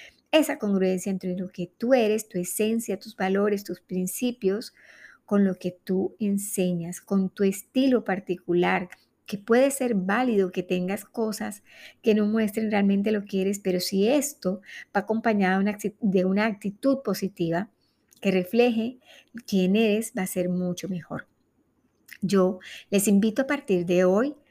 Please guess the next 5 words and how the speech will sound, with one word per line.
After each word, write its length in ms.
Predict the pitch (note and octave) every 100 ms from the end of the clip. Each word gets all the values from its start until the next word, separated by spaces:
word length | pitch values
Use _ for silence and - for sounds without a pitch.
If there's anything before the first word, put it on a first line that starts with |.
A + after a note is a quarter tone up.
| _ - -
a 140 | G#3+
que 80 | G#3+
traten 520 | A3 A3+ A#3 D4+ -
de 460 | G#3+ F3+ A3 C#4+ - _ _ _ _ _ _ -
ser 560 | - B3+ C4 C4+ -